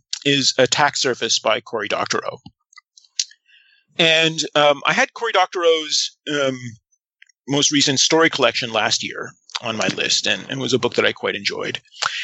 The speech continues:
And this one is about, <sighs> yeah, uh, it, it's, it's a really deep book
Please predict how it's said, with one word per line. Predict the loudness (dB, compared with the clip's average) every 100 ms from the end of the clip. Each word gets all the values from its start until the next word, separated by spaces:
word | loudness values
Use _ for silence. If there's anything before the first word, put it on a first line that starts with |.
| 0
And | 2
this | 4 2
one | 2 0 2
is | 2 4
about, | 6 6 6 2 -2 -2 -2 -6 _ _ _ _ _ _ _ _ _ _ _ _ _ _
<sighs> | -6 -4 -4 -8 -10 -12 -14 -14
yeah, | -2 0 2 0 -4
uh, | -8 -10
it, | -14 -16 -16
it's, | -8 -4 -2 -4 -8 _ _ _ _ _ -4
it's | 2
a | 2 2 -6 -2
really | 2 2 2 2 0 -2 -6 _ _ _
deep | 0 0 -2 -10
book | -8 -2 -2 -2 -8